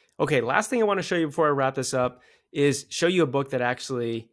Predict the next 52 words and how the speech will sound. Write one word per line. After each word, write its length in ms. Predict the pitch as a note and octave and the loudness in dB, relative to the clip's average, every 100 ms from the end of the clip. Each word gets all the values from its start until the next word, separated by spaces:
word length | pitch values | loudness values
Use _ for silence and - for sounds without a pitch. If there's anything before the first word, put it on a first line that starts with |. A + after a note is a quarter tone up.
| _ | _
has 200 | - B2+ | -6 -4
a 60 | A#2 | -4
sales 300 | - B2+ A#2+ | 0 0 0
rank 180 | B2+ A#2+ | -4 -4
that's 200 | G#2 C3+ | -8 -4
really, 240 | C3 C3+ | -2 -2
really 200 | A#2+ A2+ | -2 -6
high 400 | A2 A#2 A#2 C3 | -4 -4 -2 -4
and 200 | - A#2 - _ _ _ | -6 -10 -12 _ _ _
would 280 | C3+ B2+ A#2+ | -2 -2 -2
be, 500 | B2+ B2 B2 A#2+ A2 - | -4 -2 -2 -4 -8 -10
um, 360 | A2+ G#2+ G#2 - _ | -8 -6 -6 -8 _
indicative 560 | C3 B2 D3 D3+ C#3+ | -6 -2 -2 2 2
of 140 | B2 A2 | 0 -2
maybe 540 | B2+ B2+ B2+ B2 A#2 _ _ | -2 0 0 -2 -6 _ _
some, 280 | - C3+ A#2+ | -2 -2 -2
a 120 | - | -6
book 200 | A2+ D3 | 0 0
that 80 | C#3+ | 2
you 160 | B2 A#2 | -2 0
wouldn't 220 | B2 F#2+ | -2 -2
wanna 180 | G2+ F2 | -4 -4
buy, 320 | E2 - - _ _ _ _ _ _ _ _ | -6 -8 -12 _ _ _ _ _ _ _ _
or 260 | B2 B2 A#2+ | 2 4 6
maybe 300 | C3+ C#3+ C#3 | 6 6 4
that 140 | C3 | 2
you 120 | B2+ | 0
should 180 | A#2+ B2 | -6 -6
give 120 | A#2+ | -4
more 160 | A2+ G#2+ | -4 -6
thought 280 | - F#2+ F2 | -4 -6 -6
into. 260 | G2+ - - _ - - | -10 -14 -16 _ -20 -8
So 120 | - | 2
I 80 | D3+ | 2
told 200 | - G#3+ | 4 2
you 60 | A3 | 4
about 200 | F#3 D3 | 4 4
sales 280 | C#3 B2+ | 0 0
rank. 300 | A#2 A2+ B2 | -2 -6 -6
The 100 | - | -4
lower 300 | B2 C#3 F3 | -2 2 2
the 100 | E3+ | 2
sales 320 | C#3+ C3 B2 A2+ | 0 0 -2 -2
rank, 320 | G#2+ B2 - | -6 -6 -10
the 80 | - | -16
closer 360 | - E3+ F3 | -2 -2 0
you 60 | F#3 | -2
get 160 | D#3+ | -2
to 80 | D3 | -2
one, 320 | B2 A#2+ B2 | -2 -2 -2
the 80 | A#2 | -4
better. 500 | G#2+ A2 G#2+ F2+ C3 | -6 -4 -2 -4 -8